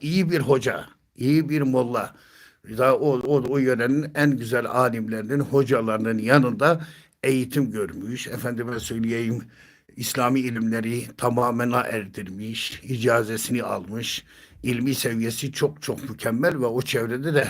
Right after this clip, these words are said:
artık herkesin ilmine itibar ettiği birisi.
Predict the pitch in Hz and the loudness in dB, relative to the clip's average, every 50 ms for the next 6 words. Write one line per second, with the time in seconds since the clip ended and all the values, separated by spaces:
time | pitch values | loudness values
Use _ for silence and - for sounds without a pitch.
0 | - - - - - 143 - - - - - - 160 156 - - 131 113 - 120 | -2 -8 -4 -2 -2 -2 -2 -4 -10 -12 -4 -2 0 0 0 -2 -4 -4 -2 -2
1 | - - - 120 113 107 110 127 151 151 131 135 127 - - 143 147 143 127 123 | -4 -2 -4 -6 -8 -8 -6 -4 -4 -2 -2 -4 -4 -4 0 2 4 4 4 2
2 | 123 117 - - 185 185 147 165 156 - - - - - - | -2 -4 -2 -2 -2 0 0 -2 -2 -2 -4 -6 -8 -8 -10